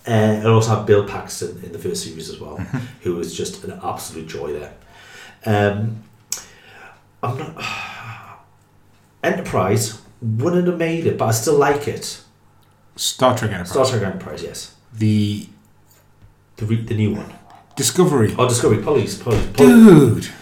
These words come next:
Speaker 1: <sighs> I'm tired. We've done four episodes in a row.
Speaker 2: Dude,
Speaker 1: I,
Speaker 2: it's disco.
Speaker 1: I feel like I've, I feel like I've missed my family. Who are you? <laughs> Anyway.
Speaker 2: I'm your cousin Billy Bob.
Speaker 1: Oh, jeez, I am in Tantobi.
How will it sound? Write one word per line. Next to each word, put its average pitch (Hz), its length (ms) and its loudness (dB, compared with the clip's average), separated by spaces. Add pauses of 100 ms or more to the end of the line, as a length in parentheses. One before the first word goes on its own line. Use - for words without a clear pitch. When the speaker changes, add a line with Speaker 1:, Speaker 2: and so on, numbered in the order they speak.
(180)
Speaker 1:
<sighs> - 540 -16
I'm 190 300 -12
tired. 180 540 -6 (1000)
We've 175 180 2
done 214 160 10
four 202 260 6
episodes 180 360 -2
in 165 60 -8
a 160 60 -4
row. 156 400 0 (240)
Speaker 2:
Dude, 240 140 2
Speaker 1:
I, 180 80 4
Speaker 2:
it's - 120 -2
disco. 208 580 4
Speaker 1:
I 165 80 -2
feel 214 200 6
like 202 140 8
I've, - 200 -4
I - 60 -6
feel 214 220 0
like 208 140 2
I've 180 160 -8
missed 180 180 -2
my 147 100 -6
family. 160 360 -10 (500)
Who 208 160 8
are 185 40 12
you? 151 420 2 (300)
<laughs> - 0 - (1120)
Anyway. 127 340 10
Speaker 2:
I'm 196 240 2
your 123 160 -2
cousin 214 420 4
Billy 143 320 6
Bob. 98 420 -2
Speaker 1:
Oh, 123 380 4
jeez, 113 300 -4
I 123 100 4
am 120 180 2
in 107 60 2
Tantobi. 101 460 2